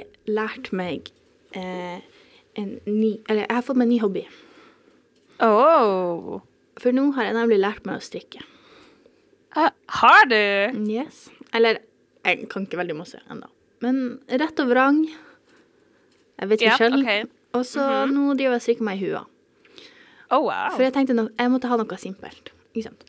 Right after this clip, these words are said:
Speaker 1: Men grunnen til
Speaker 2: Ja.
Speaker 1: at jeg sier at jeg har litt love-hate, fordi at, ehm, jeg er jo, jeg har heklet veldig lenge nå.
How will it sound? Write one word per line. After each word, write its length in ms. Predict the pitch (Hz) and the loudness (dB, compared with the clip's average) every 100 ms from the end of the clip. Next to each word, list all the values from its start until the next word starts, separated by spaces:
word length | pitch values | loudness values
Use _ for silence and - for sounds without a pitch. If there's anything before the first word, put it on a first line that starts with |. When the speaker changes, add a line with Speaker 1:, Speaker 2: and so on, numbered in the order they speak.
| - - - | -20 -20 -6
Speaker 1:
Men 240 | 254 311 - | -2 -2 -2
grunnen 320 | 262 359 415 | -2 -2 0
til 0 | |
Speaker 2:
Ja. 60 | 349 | 0
Speaker 1:
at 40 | |
jeg 80 | 254 | 0
sier 160 | 269 254 | -2 -6
at 60 | 226 | -4
jeg 80 | 220 | -2
har 180 | 240 226 | 0 2
litt 200 | 226 - - | 0 -2 -4
love-hate, 600 | 220 240 226 208 202 - | 0 0 -2 -6 -8 -10
fordi 200 | - 247 | -2 -2
at, 220 | 240 - - _ _ | -2 -8 -20 _ _
ehm, 640 | - 208 214 214 214 208 - _ _ | -6 -4 -2 -2 -4 -6 -10 _ _
jeg 200 | 277 285 - | -6 -6 -4
er 160 | 240 | 2
jo, 200 | 233 214 - _ _ _ _ _ - | 2 2 -4 _ _ _ _ _ -2
jeg 180 | 240 233 | -2 -2
har 200 | - 226 | -4 -4
heklet 380 | 214 247 - 196 | -6 -6 -2 -2
veldig 200 | 196 190 | -2 -4
lenge 220 | 196 247 | -4 0
nå. 160 | 262 285 | 0 -2